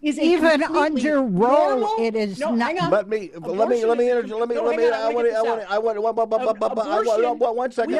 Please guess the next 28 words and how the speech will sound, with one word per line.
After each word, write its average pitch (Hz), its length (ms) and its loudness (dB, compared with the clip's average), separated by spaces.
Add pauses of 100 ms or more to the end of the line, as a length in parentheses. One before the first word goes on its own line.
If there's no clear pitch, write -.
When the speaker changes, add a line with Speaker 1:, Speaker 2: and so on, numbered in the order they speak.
(160)
Speaker 3:
Oh, 233 380 0
hold 240 220 0
Speaker 2:
Stop. 262 340 0 (120)
Speaker 3:
it, - 60 -4
hold 247 200 2
it, - 200 -10
hold 233 280 -2
it. - 100 -16 (420)
I 156 120 -10
want 208 200 -10
to 180 140 -12
interject 175 500 -8
here, 151 300 -8 (240)
and 135 80 -8
then 143 100 -6
we're 151 80 -6
gonna 165 180 -4
go 185 120 -4
back. 139 320 -4 (160)
Again, 147 220 -4 (120)
I - 80 0
want 196 240 0
everybody 233 480 -4
to 180 100 -4
get 170 140 -2
a 160 80 -4
chance, 151 400 -6
but 135 240 -6